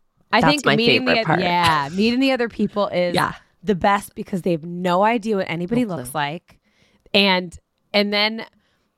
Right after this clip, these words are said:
Speaker 1: how they i-, decide to interact with each other is a very interesting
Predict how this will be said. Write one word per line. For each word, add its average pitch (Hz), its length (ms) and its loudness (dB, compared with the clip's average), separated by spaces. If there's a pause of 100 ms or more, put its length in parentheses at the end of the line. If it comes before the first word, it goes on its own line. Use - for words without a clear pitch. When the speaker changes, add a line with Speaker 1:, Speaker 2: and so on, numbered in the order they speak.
(240)
Speaker 1:
how 240 360 0
they 240 300 0
i-, - 140 -4
decide 196 520 0
to - 160 -12
interact 165 480 -2
with 160 120 -10
each 156 200 -8
other 143 260 -2
is 147 540 -8 (160)
a 170 100 2
very 170 920 0 (680)
interesting 190 920 0